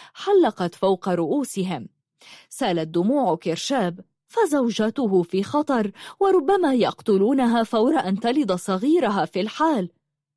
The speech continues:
قال يوسف وهو يقرض شفتيه. عندما نعود للبستان، لا تخبروا من هناك بما عرفناه عن ساحرات أوبالس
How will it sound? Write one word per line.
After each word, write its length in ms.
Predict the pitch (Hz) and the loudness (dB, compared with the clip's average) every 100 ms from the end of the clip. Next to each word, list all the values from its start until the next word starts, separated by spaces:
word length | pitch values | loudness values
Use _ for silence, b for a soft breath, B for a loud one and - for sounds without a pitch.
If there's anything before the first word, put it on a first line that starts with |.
| - | -4
قال 180 | 202 175 | -2 -2
يوسف 520 | 156 170 220 311 311 | -2 -2 -2 -4 0
وهو 400 | 349 214 175 147 | 2 2 0 -2
يقرض 540 | 156 269 - 233 180 | -2 -2 0 0 0
شفتيه. 760 | 170 180 165 170 247 277 220 175 _ _ _ _ - | -2 -4 -8 -6 -4 -2 -4 -8 _ _ _ _ -6
عندما 480 | 185 208 185 170 156 | 0 2 2 0 -2
نعود 380 | 175 185 262 190 | -2 0 0 0
للبستان، 840 | 180 160 160 180 - 214 185 160 _ _ _ | 0 -2 -4 -8 -4 -2 -2 -4 _ _ _
لا 200 | 233 320 | -4 -2
تخبروا 560 | 330 262 233 240 240 226 | 0 -4 -2 0 2 2
من 180 | 185 180 | 2 0
هناك 380 | 185 196 202 | -2 -2 -2
بما 280 | 202 196 180 | -2 0 0
عرفناه 680 | 147 180 180 - 196 196 196 | -2 -2 -2 -2 -2 0 0
عن 180 | 175 175 | -2 -2
ساحرات 600 | - 170 - 185 202 190 | -6 -8 -6 -2 -2 -2
أوبالس 640 | 170 170 - 220 202 - | -4 -4 -2 -2 -2 -4